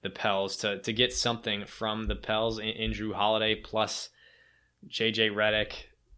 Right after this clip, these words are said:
eh, maybe, uh, and give up a decent amount in return. I mean, that's, what,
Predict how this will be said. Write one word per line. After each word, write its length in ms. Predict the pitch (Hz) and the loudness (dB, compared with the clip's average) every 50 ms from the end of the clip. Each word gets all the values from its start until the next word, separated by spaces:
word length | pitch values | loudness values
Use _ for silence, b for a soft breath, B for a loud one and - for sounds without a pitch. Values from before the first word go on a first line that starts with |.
| - _ _ _ | -20 _ _ _
eh, 260 | - 117 110 107 87 107 | -10 -8 -8 -8 -8 -10
maybe, 680 | 107 107 107 107 110 110 101 104 104 104 98 - - - - _ _ _ _ _ - - | -8 -4 -2 0 0 0 0 0 -4 -4 -6 -10 -18 -20 -20 _ _ _ _ _ -12 -10
uh, 40 | |
and 640 | 101 98 98 92 98 101 101 98 101 101 101 101 98 | -10 -8 -8 -8 -8 -8 -6 -6 -4 -4 -4 -4 -2
give 160 | 107 110 104 | -2 0 0
up 220 | 107 101 - - | 0 -2 -2 -6
a 140 | 101 107 101 | -8 -10 -8
decent 340 | 90 - 107 101 - - 101 | -6 -6 -6 -6 -6 -6 -4
amount 220 | 95 98 98 95 | -4 -4 -4 -4
in 60 | 95 95 | -6 -8
return. 420 | 90 - - 104 98 95 90 87 | -12 -10 -10 -8 -6 -6 -6 -6
I 80 | 90 98 | -6 -4
mean, 240 | 104 104 101 98 | -4 -4 -2 -2
that's, 460 | 95 104 104 98 - - - - - - - - - _ _ - - - - - _ - | -2 -2 -2 -2 -2 -4 -4 -4 -6 -8 -10 -14 -20 _ _ -10 -10 -10 -12 -16 _ -6
what, 360 | - 110 107 98 90 - - | -2 0 2 0 0 -2 -10